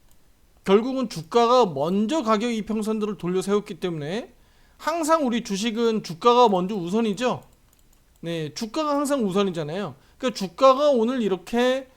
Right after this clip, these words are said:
뛰어져 있고 가격 이평선 대비해서, 그리고 이것을 다시 이탈해가지고 음봉, 음봉으로 떨어질 확률이 오늘은 없으니까,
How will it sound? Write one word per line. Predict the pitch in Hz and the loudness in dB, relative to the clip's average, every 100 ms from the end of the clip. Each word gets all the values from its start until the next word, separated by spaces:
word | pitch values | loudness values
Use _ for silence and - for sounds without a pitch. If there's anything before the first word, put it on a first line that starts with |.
| _ _ _ | _ _ _
뛰어져 | - 294 302 269 240 | -6 -2 0 0 0
있고 | - 180 147 | -2 -4 -4
가격 | - 170 214 | -6 0 0
이평선 | 180 185 180 175 156 | 0 -4 -4 -4 -6
대비해서, | 147 151 143 131 160 285 392 _ _ _ | -6 -6 -6 -6 -2 -4 -6 _ _ _
그리고 | 220 240 254 262 | -2 0 2 0
이것을 | 214 190 247 233 | 2 2 2 0
다시 | 156 160 277 | -6 -4 -4
이탈해가지고 | 240 - 277 302 269 247 233 220 254 226 | 2 4 6 4 4 4 2 -2 -2 0
음봉, | 196 208 262 294 285 226 - | 0 2 0 -2 -4 -8 -6
음봉으로 | 196 208 262 320 294 226 | -2 0 0 0 -2 0
떨어질 | 254 247 254 247 | 2 2 2 -2
확률이 | 240 254 240 | -2 -2 0
오늘은 | 170 180 226 | 0 0 0
없으니까, | 160 143 - 330 262 - 113 | 0 -2 -4 -2 -2 -4 -8